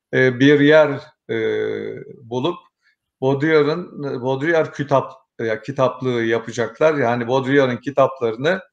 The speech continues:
orada okuduğu kitapları altını çizerek ya da çizmeden okuduğu kitapları orada gidip,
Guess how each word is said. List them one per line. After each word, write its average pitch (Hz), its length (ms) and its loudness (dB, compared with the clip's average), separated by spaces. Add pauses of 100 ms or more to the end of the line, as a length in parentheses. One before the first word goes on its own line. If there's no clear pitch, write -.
(360)
orada 156 540 4
okuduğu 143 500 0
kitapları 139 640 0
altını 127 600 -4
çizerek 120 560 -2
ya 117 120 -2
da 117 120 0
çizmeden 117 480 -6
okuduğu 117 480 -6
kitapları 117 680 -6 (460)
orada 151 640 4 (500)
gidip, 143 400 0